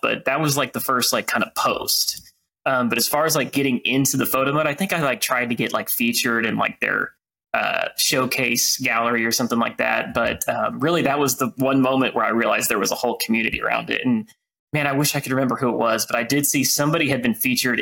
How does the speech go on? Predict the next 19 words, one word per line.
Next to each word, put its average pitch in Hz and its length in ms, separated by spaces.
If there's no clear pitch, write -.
in 123 380
the, 120 260
uh, 104 260
Washington 135 500
Post 143 460
for, 127 140
like, 123 220
the 131 80
new 135 260
version 127 380
of 110 100
photography, - 680
and 120 80
it - 40
was 120 140
the 110 100
God 123 180
of 120 60
War 120 260